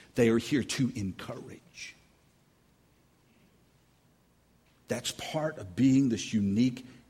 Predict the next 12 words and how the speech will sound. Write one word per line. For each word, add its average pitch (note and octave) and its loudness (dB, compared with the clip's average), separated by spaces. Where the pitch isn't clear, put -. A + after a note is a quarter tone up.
gathering, G#2 0
this F#2 -6
unique G#2+ 0
assembly A2+ 2
of F#2 -8
God's G#2+ -4
people, A2+ -6
called C#3+ -2
out C#3+ -2
for C#3 -8
the C3+ -4
world, F#2+ -6